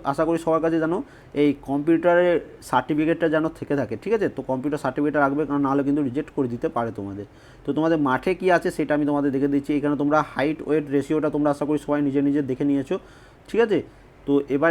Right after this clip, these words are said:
এখানে দেখে নাও তোমাদের যেটা দিয়েছে সেটা হচ্ছে এখানে মাঠ। দেখো মাঠে যেটা রিসেন্টলি কনস্টেবলের পরীক্ষা হয়েছিল, মানে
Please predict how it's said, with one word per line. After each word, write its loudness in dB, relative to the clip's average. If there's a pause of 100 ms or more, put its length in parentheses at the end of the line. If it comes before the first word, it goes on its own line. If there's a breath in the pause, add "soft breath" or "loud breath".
এখানে 0
দেখে 0
নাও -4 (100)
তোমাদের -2 (100)
যেটা -2 (400)
দিয়েছে -2 (1800)
সেটা 0
হচ্ছে -2
এখানে 2 (100)
মাঠ। -2 (260)
দেখো -2 (600)
মাঠে 0 (540)
যেটা 0 (120)
রিসেন্টলি 0 (100)
কনস্টেবলের -2
পরীক্ষা -2
হয়েছিল, 0 (460 loud breath)
মানে -4